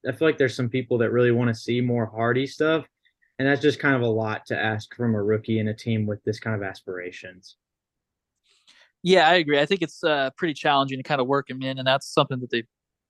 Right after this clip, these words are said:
Speaker 2: kinda, like, uh, commented on and struggle with in the last little bit, 'cause, uh, it gets into this mode where, you know, the fans are excited for it, so then you kinda, you know, you see something like he scores, like, ten straight, uh, in, like, a span of two minutes to close a game,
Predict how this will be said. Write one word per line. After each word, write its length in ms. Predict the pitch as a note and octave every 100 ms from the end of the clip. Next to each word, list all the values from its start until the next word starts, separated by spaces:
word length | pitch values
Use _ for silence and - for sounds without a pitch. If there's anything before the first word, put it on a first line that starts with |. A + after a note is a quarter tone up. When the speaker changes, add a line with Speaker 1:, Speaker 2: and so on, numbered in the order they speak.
| _ _ _ -
Speaker 2:
kinda, 220 | - D3
like, 240 | C3+ B2 C#3
uh, 160 | B2+
commented 440 | A#2+ D3+ C3+ B2+ B2+
on 180 | B2 A#2+
and 80 | A#2
struggle 360 | - C3+ B2
with 140 | B2+ A#2+ -
in 40 |
the 0 |
last 300 | B2 B2 B2
little 160 | B2 A#2+
bit, 280 | C3 C3 B2
'cause, 180 | C#3 C3
uh, 200 | C3 B2 - - E3
it 80 | D3+
gets 200 | F3 F3+
into 180 | G3+ F#3
this 200 | E3 -
mode 300 | D#3 E3+ E3+
where, 120 | D#3+
you 140 | D3 D3
know, 140 | D#3+
the 100 | D#3
fans 300 | C#3 D#3 D#3
are 60 | C#3
excited 400 | B2+ D3+ D3 D3+
for 240 | - E3+
it, 160 | F3 E3+
so 140 | -
then 120 | D3 C#3+
you 80 | C3
kinda, 440 | D#3+ D3+ C#3 B2+ - _ _ -
you 80 |
know, 60 | D3+
you 100 | C#3+
see 220 | C3+ G3
something 340 | E3+ F#3+ F3 E3
like 220 | D3+ C#3
he 100 | -
scores, 480 | - D#3 D#3 D3 C3
like, 200 | B2+ A#2+
ten 180 | D#3+ D3+
straight, 480 | - D#3+ D3 D3+ - D3
uh, 540 | C#3 B2+ B2 A#2+ A#2 C3+
in, 180 | - C#3
like, 260 | C3+ B2 - -
a 80 | -
span 300 | - C#3+ C3+
of 100 | A#2+
two 200 | - F3
minutes 300 | D3+ C#3+ -
to 60 |
close 240 | C#3 C#3+ C3+
a 60 | B2
game, 400 | B2 C3+ D3